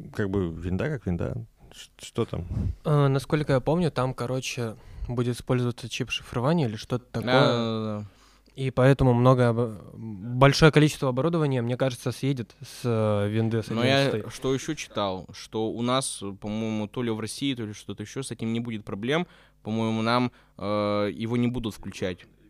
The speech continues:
Speaker 3: Да, да, да, нам, типа, его включать не будут, потому что у нас, типа, собственный тип шифрования. Или у нас по закону нельзя иностранный, что-то такое, в общем.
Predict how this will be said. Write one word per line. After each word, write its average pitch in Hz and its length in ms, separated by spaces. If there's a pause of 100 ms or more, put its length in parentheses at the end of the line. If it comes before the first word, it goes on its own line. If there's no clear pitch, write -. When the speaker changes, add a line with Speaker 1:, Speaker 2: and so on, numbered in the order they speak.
(200)
Speaker 3:
Да, 113 280
да, 107 100
да, 98 140
нам, 107 180
типа, 113 180
его 104 80
включать - 220
не 127 40
будут, 147 120
потому 127 60
что - 120
у - 20
нас, 120 120
типа, 113 180
собственный 107 440
тип 98 160
шифрования. 98 400
Или 113 120
у - 20
нас 113 160
по 120 120
закону 143 360
нельзя 113 360
иностранный, 104 640
что-то - 200
такое, 113 280
в - 20
общем. - 240